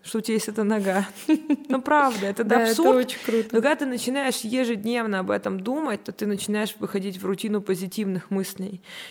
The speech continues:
Speaker 1: И вот я очень рекомендую грустить, обижаться, переживать, стыдиться, злиться, бояться. Это все, это всё испытывает каждый человек. Стыдить
Speaker 2: Мгм.
Speaker 1: себя за это, за такие вещи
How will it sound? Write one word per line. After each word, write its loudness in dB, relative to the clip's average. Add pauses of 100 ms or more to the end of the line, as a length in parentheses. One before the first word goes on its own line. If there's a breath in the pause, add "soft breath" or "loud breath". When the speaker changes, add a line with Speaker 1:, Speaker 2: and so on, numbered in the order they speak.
Speaker 1:
И 0
вот 0
я 4
очень 2
рекомендую -2 (1120)
грустить, 0 (260)
обижаться, 0 (180)
переживать, 0 (280)
стыдиться, -2 (140)
злиться, -6 (160)
бояться. -2 (420 soft breath)
Это 0
все, -2
это -2
всё 0
испытывает -2
каждый -4
человек. -6
Стыдить 6
Speaker 2:
Мгм. 2
Speaker 1:
себя 4
за -2
это, -4 (120)
за -6
такие -4
вещи -4